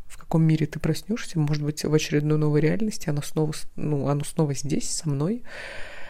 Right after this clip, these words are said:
И это, конечно, очень грустно чувствовать это какое-то бессилие. И, <laughs> не знаю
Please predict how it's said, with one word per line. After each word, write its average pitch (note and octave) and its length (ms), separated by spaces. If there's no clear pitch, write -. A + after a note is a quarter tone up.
И E3 100
это, E3+ 320
конечно, E3+ 960
очень E3 360
грустно A3 640
чувствовать F3 540
это E3 180
какое-то - 400
бессилие. G3 840
И, D#3 960
<laughs> - 2750
не D#3+ 140
знаю D3+ 540